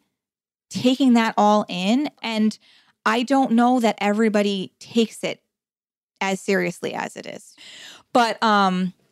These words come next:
yeah, so the last two years were just a lot of reflection and trying to figure out what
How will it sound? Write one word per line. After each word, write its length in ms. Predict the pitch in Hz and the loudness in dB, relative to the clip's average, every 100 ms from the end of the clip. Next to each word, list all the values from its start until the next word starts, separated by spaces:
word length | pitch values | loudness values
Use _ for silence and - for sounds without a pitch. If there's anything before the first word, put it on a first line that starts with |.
| _ _ - | _ _ -8
yeah, 260 | 240 233 196 | -2 -2 -4
so 260 | - 214 208 | -2 0 0
the 200 | 214 214 | 2 0
last 340 | 202 240 - | 0 -4 -6
two 140 | - | -2
years 380 | 247 185 180 180 | 2 2 2 0
were 140 | 180 170 | 0 -2
just 300 | 185 175 - | -2 -4 -4
a 80 | 170 | -4
lot 320 | 165 170 185 | 0 0 0
of 320 | 185 175 - _ _ - | 0 -2 -4 _ _ -4
reflection 880 | 180 - 208 - - 214 208 214 - _ _ _ - | -4 0 -2 -2 -6 -4 -2 -2 -4 _ _ _ -14
and 720 | 202 190 185 185 185 214 - | -10 -10 -8 -6 -8 -8 -16
trying 300 | - 233 240 | -6 -2 -2
to 80 | |
figure 300 | 254 247 202 | -2 -2 0
out 260 | 185 175 - - | 2 0 -2 -4
what 420 | 180 202 240 | -2 0 0